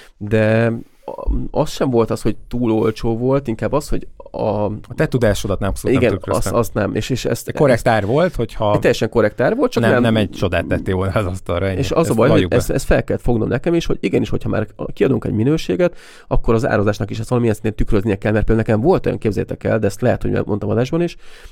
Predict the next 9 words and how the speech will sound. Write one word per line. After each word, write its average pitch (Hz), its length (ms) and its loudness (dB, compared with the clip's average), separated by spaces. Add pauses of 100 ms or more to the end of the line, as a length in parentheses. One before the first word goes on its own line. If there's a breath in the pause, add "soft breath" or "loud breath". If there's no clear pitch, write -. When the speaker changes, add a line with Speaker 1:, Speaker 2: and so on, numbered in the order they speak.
Speaker 1:
hogy 117 100 0
megkeresett - 580 0
egy 101 80 -2
Gyürge, 104 280 0
hogy 98 120 0
ő 95 60 0
neki 98 360 -2
bizniszfotók 104 640 0
kellének, 180 440 0